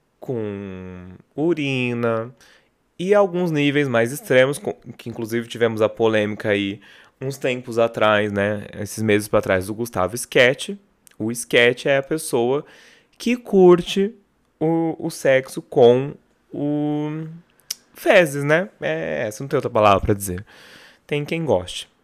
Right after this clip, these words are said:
E aí a pessoa coloca o símbolo do pig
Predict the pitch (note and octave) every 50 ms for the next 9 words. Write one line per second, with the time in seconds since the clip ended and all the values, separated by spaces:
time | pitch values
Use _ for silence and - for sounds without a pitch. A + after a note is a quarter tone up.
0 | _ _ - - A2+ G#2+ G#2+ A2 G#2+ G#2+ G#2+ G#2 G2+ G#2 G#2+ A2 G#2+ - B2 A#2+
1 | - - A2 A2 - C3+ C3 A2 G2 G#2 - - - A#2+ B2 B2 - _ _ _
2 | _ _ _ _ _ - A#2 A2+ A2+ G#2+ A2 G#2 G#2 - - A2+ G#2+ G#2+ G#2 G#2
3 | G#2 A2 B2 B2+ - C#3+ B2+ C3+ D3 D3+ E3+ E3+ E3+ E3+ -